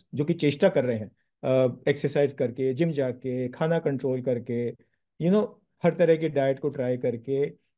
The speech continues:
आपको मालूम है वेट लॉस क्यों हो रहा है, अच्छी बात है, fine, you are in control। But the point is, you are eating, you are eating well, appetite है आपको, राइट, आपको शुगर नहीं है और कोई बीमारी नहीं है,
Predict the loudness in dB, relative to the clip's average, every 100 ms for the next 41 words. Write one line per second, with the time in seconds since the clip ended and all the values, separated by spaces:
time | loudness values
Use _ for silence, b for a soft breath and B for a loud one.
0 | -4 -2 4 4 6 4 6 4 6 4
1 | 4 2 0 0 -2 0 -4 -4 -12 -12
2 | -18 -18 _ _ _ -4 -4 -4 -12 _
3 | _ -4 4 6 6 2 -2 -6 -14 _
4 | _ _ _ _ _ 0 0 2 -4 -2
5 | 0 2 2 2 0 -4 b -8 0 4
6 | 4 2 -2 0 2 0 -2 -6 -10 _
7 | _ -4 0 0 0 -2 -4 -2 -2 -4
8 | -8 _ _ _ -4 0 2 4 4 4
9 | 2 2 -2 -4 -4 -10 _ _ _ _
10 | -2 0 0 -2 -4 -4 -4 2 2 2
11 | 0 0 -2 -2 -4 -2 -2 -2 -2 -2
12 | -2 -2 -2 -4 -6